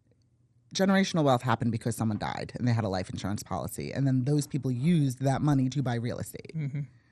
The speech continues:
Speaker 1: which then set them into what they are now. But I do, I've talked people out of buying a home because it just didn't feel right for me to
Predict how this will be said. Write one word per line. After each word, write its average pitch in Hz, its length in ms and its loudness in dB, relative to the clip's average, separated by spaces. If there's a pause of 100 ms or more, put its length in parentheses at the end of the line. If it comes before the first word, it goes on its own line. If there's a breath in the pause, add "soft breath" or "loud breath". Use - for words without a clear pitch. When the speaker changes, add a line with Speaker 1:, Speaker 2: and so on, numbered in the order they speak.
(140 soft breath)
Speaker 1:
which 131 220 -2
then 120 280 2
set 120 240 -2
them 117 140 2
into 113 520 -2 (380)
what 123 240 -4
they 104 120 -2
are 98 140 -2
now. 101 360 -2 (960)
But 127 280 0 (760 soft breath)
I 147 120 2
do, 156 800 2 (260)
I've 226 200 2
talked - 520 0
people 180 420 0
out 165 220 2
of 196 120 -4
buying 110 280 0
a 123 40 2
home 139 180 2
because 185 400 -2 (420 soft breath)
it 226 100 -4
just 311 200 0
didn't 247 260 2
feel 240 260 0
right 156 360 0 (1400)
for 190 120 2
me 185 360 2
to 185 520 -2